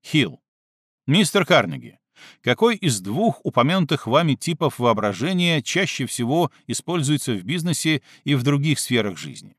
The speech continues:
Карнеги. «Безусловно, синтетическое. Этот вид воображения доступен абсолютно каждому человеку.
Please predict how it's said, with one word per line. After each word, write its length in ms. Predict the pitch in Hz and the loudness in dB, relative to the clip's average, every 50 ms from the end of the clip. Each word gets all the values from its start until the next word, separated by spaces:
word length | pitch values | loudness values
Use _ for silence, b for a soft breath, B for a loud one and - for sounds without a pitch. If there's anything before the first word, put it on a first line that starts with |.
| _ _ _ _ _ _ _ _ _ _ _ _ _ _ _ _ _ _ _ _ _ _ _ _ _ | _ _ _ _ _ _ _ _ _ _ _ _ _ _ _ _ _ _ _ _ _ _ _ _ _
Карнеги. 520 | - 156 131 101 82 69 65 60 58 - _ _ _ _ _ _ _ _ _ _ _ _ - | 0 2 2 2 0 -4 -10 -12 -16 -20 _ _ _ _ _ _ _ _ _ _ _ _ 2
«Безусловно, 760 | 120 139 143 117 123 117 - - 165 208 214 202 208 208 202 147 | 4 4 4 4 2 0 -2 2 2 4 4 4 4 2 2 2
синтетическое. 840 | - - 165 131 - 147 - 147 113 - - - - - - - - _ _ _ _ _ _ _ _ _ _ _ | 0 -2 -2 -2 -2 -4 -4 -4 -6 -6 -6 -10 -12 -14 -18 -18 -20 _ _ _ _ _ _ _ _ _ _ _
Этот 380 | - 214 214 - 190 175 - - | 0 2 2 2 2 0 0 0
вид 240 | 135 185 185 - 156 | -2 -2 -2 0 0
воображения 600 | 156 139 135 135 123 110 131 180 196 190 180 151 | 0 2 2 2 0 2 2 2 2 2 2 2
доступен 560 | 131 127 - - - 180 170 139 175 160 156 - | 2 2 0 0 -2 -4 -2 -2 -2 -4 -2 -2
абсолютно 640 | 135 - - - 120 120 143 175 160 - 151 143 | -4 -4 -2 0 0 0 2 0 0 0 -2 0
каждому 380 | - 131 135 127 110 110 120 120 | 2 2 2 2 2 2 0 -2
человеку. 540 | - - 107 85 73 62 - _ _ _ | -2 -2 -4 -6 -6 -8 -14 _ _ _